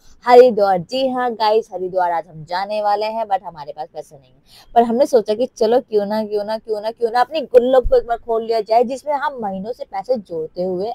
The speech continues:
आ रहे हैं, क्योंकि मम्मी पापा तो कहेंगे कि बेटा घूमने आपको जाने तो पैसे भी आप अपने खर्च करो। तो दोस्तों, मैंने यहाँ पे अपने गुल्लक की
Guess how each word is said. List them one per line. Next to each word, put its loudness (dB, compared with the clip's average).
आ -6
रहे -8
हैं, -18
क्योंकि -6
मम्मी -4
पापा -6
तो -6
कहेंगे 0
कि -10
बेटा -4
घूमने -8
आपको -6
जाने -4
तो -4
पैसे 0
भी 0
आप 4
अपने 0
खर्च 0
करो। -2
तो -14
दोस्तों, 4
मैंने -2
यहाँ -2
पे -10
अपने -8
गुल्लक -2
की -6